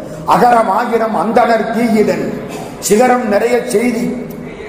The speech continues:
குடிக்கிடன்." ஒரே ஒரு சன்னியாசிக்கு, உண்மையான தூய்மையான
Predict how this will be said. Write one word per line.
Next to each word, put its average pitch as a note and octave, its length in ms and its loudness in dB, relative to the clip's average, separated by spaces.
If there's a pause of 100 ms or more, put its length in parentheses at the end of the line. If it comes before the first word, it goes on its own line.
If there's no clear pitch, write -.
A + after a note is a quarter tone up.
(120)
குடிக்கிடன்." G#3 680 -2 (420)
ஒரே B3+ 420 6
ஒரு B3+ 320 0 (160)
சன்னியாசிக்கு, A3 720 0 (420)
உண்மையான A3+ 560 2
தூய்மையான B3 720 0